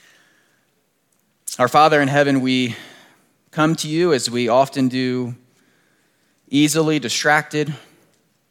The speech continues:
with our minds on many different things. We ask that you would help us to focus now on one thing, that as you speak to us in your word,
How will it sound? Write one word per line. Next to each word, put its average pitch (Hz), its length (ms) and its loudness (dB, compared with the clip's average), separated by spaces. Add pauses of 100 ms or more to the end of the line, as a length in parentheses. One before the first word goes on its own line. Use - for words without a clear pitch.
(600)
with 110 180 -6
our 101 120 0
minds 113 540 -2
on 104 460 -4 (140)
many 135 260 0
different 127 380 -6
things. 85 440 -10 (1080)
We 113 180 -2
ask 127 380 0
that 117 140 -4
you 123 200 -2
would 120 180 0
help 123 280 -2
us 117 300 -2
to 117 120 -10
focus 127 640 -4
now 117 340 0
on 101 220 -4
one 110 240 -4
thing, 76 340 -14 (920)
that 107 120 -6
as 113 220 -4
you 127 320 -2
speak 170 380 -4
to 170 220 0
us 185 360 -2 (880)
in 107 120 -2
your 98 140 -4
word, 135 520 -2